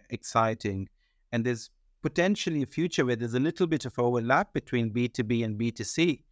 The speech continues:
Uh, for instance, uh, a data point I read was that about over ten percent of all medical procurement last year on Amazon U S, some of that happened on marketplaces,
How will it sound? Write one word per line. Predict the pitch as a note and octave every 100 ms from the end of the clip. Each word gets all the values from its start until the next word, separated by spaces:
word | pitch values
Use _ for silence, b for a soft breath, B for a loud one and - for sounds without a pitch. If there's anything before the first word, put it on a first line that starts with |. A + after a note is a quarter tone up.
| _ _ _ -
Uh, | A#2 A2+ - _
for | C3+ C3+
instance, | E3+ - - A#2 A#2 - - -
uh, | B2+ B2 A#2
a |
data | A#2 B2 C3 C#3
point | - B2 A#2
I | A2+
read | A2 C3 A#2+
was | A2+ A2+ G#2+ -
that | A2+ A2 -
about | A2 B2 C3 B2 - _
over | C3 C#3+ D3
ten | - C#3 D3
percent | D#3 C3+ C#3 B2+ G#2+ -
of | A#2+ A#2 A2 - _
all | A#2+ B2+ B2+
medical | B2 B2 A#2+ B2
procurement | A#2+ - A#2 A2+ G#2+ G#2+
last | A2+ A#2+ - -
year | B2+ A2 G2 - _ _ _ _ -
on | A#2+
Amazon | A#2+ B2+ A#2 A#2+
U | A2+ A2+ A2+
S, | G#2 -
some | B2+ C#3
of | C3
that | B2+ A#2
happened | - A#2 - A2+ A2+ -
on | A#2+ A2+ A2+ G#2+
marketplaces, | C3 F3+ - - A2+ G2+ - G2 -